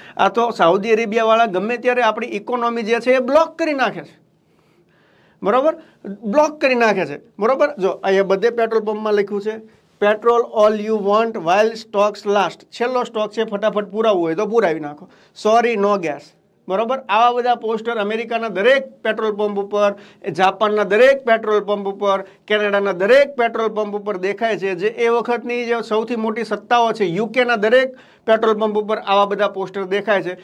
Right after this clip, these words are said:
એ વખતે પોતાને આર્થિક સત્તાઓ માનવાવાળી સત્તાઓ જે છે એ અઠવાડિયાની અંદર કકડભૂસ થઈ જાય છે. એટલે એમને સમજાય છે કે હવે આપણે બધાએ યુનિટી બનાવવી પડશે, બરોબર? એટલે જાપાનના પ્રધાનમંત્રી, અ, સોરી,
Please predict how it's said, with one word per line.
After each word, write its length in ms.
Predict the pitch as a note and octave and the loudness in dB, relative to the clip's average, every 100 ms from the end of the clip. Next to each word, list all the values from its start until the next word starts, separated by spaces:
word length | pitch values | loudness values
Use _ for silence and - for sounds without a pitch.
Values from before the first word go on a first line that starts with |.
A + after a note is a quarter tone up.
| - | -8
એ 120 | A#3 A#3 | 0 0
વખતે 300 | A#3 A#3+ A#3+ | 0 0 -2
પોતાને 440 | A3 A3 A#3 A3+ | -2 -4 -2 0
આર્થિક 360 | G#3 G#3+ B3 A#3 | 0 0 -6 -10
સત્તાઓ 420 | G#3+ A3 A3 A3 | -10 -2 0 0
માનવાવાળી 560 | G#3 G#3 A3 G#3 G#3 | -2 -2 0 2 2
સત્તાઓ 440 | G3+ G#3 - G#3 G#3 | 0 -4 0 0 2
જે 160 | F#3+ | -2
છે 140 | G3+ A3 | -2 -2
એ 220 | G#3 G3+ | -2 0
અઠવાડિયાની 640 | G3+ G#3 A#3+ A#3 A#3 A3 | -2 0 -2 0 -2 -4
અંદર 180 | G#3 G#3 | -4 -4
કકડભૂસ 580 | G#3 E3 F#3 D3+ A#3 - | -6 -6 -4 -2 -4 0
થઈ 140 | G#3 | 0
જાય 220 | F#3+ F#3 | 2 2
છે. 120 | F3 G3+ | 0 -6
એટલે 420 | - - A3 A3 | -10 -6 0 2
એમને 200 | G#3+ G#3+ | 2 -2
સમજાય 400 | G#3+ G#3+ A#3+ A#3+ | -2 2 2 2
છે 160 | G#3+ | -2
કે 80 | G#3+ | -4
હવે 260 | G3 F3+ A#3+ | -2 2 2
આપણે 320 | G3+ G3+ A3+ | 2 0 -4
બધાએ 400 | G3+ F3+ G3+ A3+ | -2 0 2 2
યુનિટી 540 | F3 F3+ C4 D4+ C#4 | 0 -2 0 0 -2
બનાવવી 420 | B3 A3 G3+ F#3+ G3 | -2 2 2 2 -2
પડશે, 500 | F3 D#3+ A3+ E3+ C#3+ - - | -4 -4 -4 -6 -10 -20 -4
બરોબર? 320 | G3+ A#3+ C4+ C4+ - | 0 2 2 0 -4
એટલે 180 | A3+ G#3+ | -2 0
જાપાનના 640 | D#3 E3+ F3+ A#3+ A#3+ A#3 | 0 -2 0 2 2 2
પ્રધાનમંત્રી, 760 | A3 F#3+ G3+ G#3 G3+ G3+ G3 G3+ | -2 -2 -2 0 -2 -2 -2 -2
અ, 240 | G3+ F#3+ | 2 2
સોરી, 340 | F3 G#3+ F3 | 2 0 -2